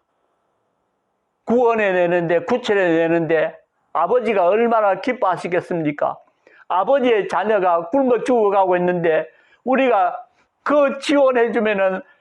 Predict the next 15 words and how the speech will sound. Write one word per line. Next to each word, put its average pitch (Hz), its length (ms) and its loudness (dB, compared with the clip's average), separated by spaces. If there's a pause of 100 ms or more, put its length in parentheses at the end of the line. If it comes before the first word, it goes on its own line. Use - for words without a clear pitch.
(120)
하나님이 240 680 -2
기뻐하셔서, 220 920 -2
어, 254 280 2
우리를 269 540 2
축복해 277 500 0
줄 220 180 -4
줄 220 140 0
압니다. 165 500 -2 (160)
우리를 240 360 0 (100)
복을 262 320 2
줄 240 260 -2
줄 - 160 -2
압니다. 165 460 -2 (3250)
그들도, 247 640 2
흑인도 262 720 0